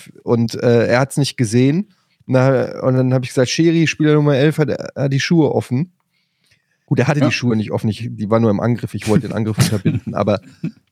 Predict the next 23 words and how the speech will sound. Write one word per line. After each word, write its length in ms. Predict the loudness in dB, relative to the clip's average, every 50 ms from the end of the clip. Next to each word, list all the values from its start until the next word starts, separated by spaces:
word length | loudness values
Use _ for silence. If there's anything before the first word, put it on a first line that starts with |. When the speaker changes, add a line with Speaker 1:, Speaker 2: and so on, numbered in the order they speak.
| _ _ _ -20 _ -14 -14
Speaker 3:
Oh 140 | -14 -14 -16 _
Gott. 140 | -20 -20 _ _ _ _ _ _ -20 _ _ 0
Soll 100 | 2 2
ich 60 | 4
nicht 40 | 4
einfach 180 | 4 4 4 4
mal 100 | 4 4
reinrufen, 360 | 4 4 4 2 4 4 4
der 100 | 2 2
hat 140 | 2 0 0
schon 180 | 2 2 2 4
gelb 360 | 2 2 4 4 2 2 0
und 120 | -4 -6 -2
so, 240 | 0 0 0 0
also 420 | 0 -2 -2 -2 0 0 0 -2 -4 _ _ _ -6 -6 -6 -8 -12 -8 -6
einfach, 720 | -6 -6 -4 -2 -2 0 0 0 0 0 -2 -6 -4 -2
einfach, 240 | 0 0 2 0 -2 -2 -4 -2 0
einfach 300 | 0 0 2 2 2 2
nur 100 | 2 2
so. 280 | 2 2 2 2 0 -2 -8 -14 -16 -18 _ _ _ _ _ _ _ _ _ -20 _ -20 _ _ _ _ -6 -6 -6 -4 -6 -10 -10 -10 -10 -16 -10 -6 -6 -6 -6 -4 -10 -8 -6 -8 -10 -10 -10 -18 -16 -12 -12 -12 -12 -12 -16 -20 -20 -20 _ -20 -8 -2
Speaker 2:
Ach 280 | 0 2 2 2 2
Speaker 3:
Sag 140 | 0 0 2
mal, 60 | 2